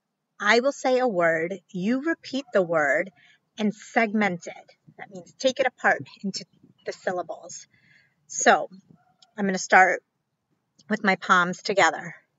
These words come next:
If I say behind, you would say behind,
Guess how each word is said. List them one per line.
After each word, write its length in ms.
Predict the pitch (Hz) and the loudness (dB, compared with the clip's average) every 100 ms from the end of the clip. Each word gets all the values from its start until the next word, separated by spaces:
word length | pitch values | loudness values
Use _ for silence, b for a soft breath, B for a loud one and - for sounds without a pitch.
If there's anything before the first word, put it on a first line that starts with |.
| _ _ b b | _ _ b b
If 120 | 196 - | -10 -2
I 280 | 196 202 240 | 2 4 4
say 640 | - - 175 151 170 170 _ _ _ _ _ _ _ _ _ _ - | 0 -2 0 2 -2 -8 _ _ _ _ _ _ _ _ _ _ -6
behind, 880 | 185 170 220 233 180 156 151 190 - _ _ _ _ _ - | -4 0 4 6 4 0 -4 -10 -12 _ _ _ _ _ -6
you 140 | 202 | -2
would 140 | 208 | -2
say 240 | - 180 170 | -2 -2 -2
behind, 1040 | 160 165 165 - 262 247 180 165 185 214 | -4 -10 -8 0 2 4 2 0 -2 -4